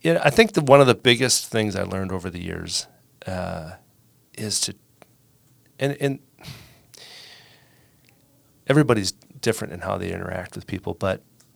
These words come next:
especially if you're gonna go on the road and do all those sorts of things, you have to be, you, you have to be malleable.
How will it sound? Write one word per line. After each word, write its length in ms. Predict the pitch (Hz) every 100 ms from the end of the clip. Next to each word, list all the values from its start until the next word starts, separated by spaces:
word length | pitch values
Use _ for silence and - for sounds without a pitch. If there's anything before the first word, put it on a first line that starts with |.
| -
especially 380 | - - 170 160
if 100 | 123
you're 100 | 104
gonna 160 | 101
go 100 | 95
on 120 | 95 95
the 80 |
road 500 | 85 98 107 107 104 -
and 160 | 95
do 160 | 87 110
all 120 | 104
those 160 | 101 95
sorts 260 | 98 90
of 60 | 92
things, 360 | - 90 87 - _
you 120 | 101
have 360 | 95 - 107 -
to 100 | 113
be, 360 | 95 95 87 - _ _ _ _ _ -
you, 120 | 101 -
you 140 | 101
have 220 | 104 101
to 80 | -
be 640 | 95 - 92 95 95 - - _ _ _ _ _ _ _ _ _ _ _ _ -
malleable. 680 | 110 95 107 117 - -